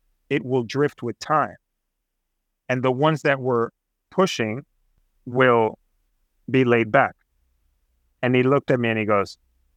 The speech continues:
"Ah, so you caught it." And I'm like, "What are you talking about?"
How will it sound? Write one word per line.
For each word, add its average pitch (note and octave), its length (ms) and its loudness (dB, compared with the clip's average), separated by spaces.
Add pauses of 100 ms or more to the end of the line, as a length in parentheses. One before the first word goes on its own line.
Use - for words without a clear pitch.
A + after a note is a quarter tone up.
(160)
"Ah, A2 1160 2 (1000)
so - 160 -6
you C3 240 0
caught D#3+ 380 2
it." F2+ 180 -14 (580)
And A2+ 80 -4
I'm A#2 100 0
like, A#2 160 -2
"What C#3 100 2
are - 20 2
you D3 60 2
talking D3 320 2
about?" - 200 -14